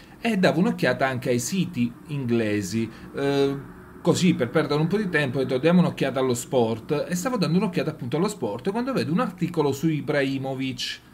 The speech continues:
Ho pensato, "Ibrahimovic al Milan", dirà di cu-, sicuramente questo, e invece no.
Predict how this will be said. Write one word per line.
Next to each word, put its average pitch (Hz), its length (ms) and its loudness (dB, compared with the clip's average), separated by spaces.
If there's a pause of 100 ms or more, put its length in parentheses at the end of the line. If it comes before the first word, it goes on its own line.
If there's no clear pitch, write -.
(320)
Ho - 80 -20
pensato, 139 560 0
"Ibrahimovic 135 680 0
al 139 140 0
Milan", 127 560 2 (460)
dirà 127 240 0
di 120 240 -4 (320)
cu-, 143 160 -12
sicuramente 123 720 -2
questo, 104 380 -4
e - 20 2
invece 233 340 0
no. 170 360 -2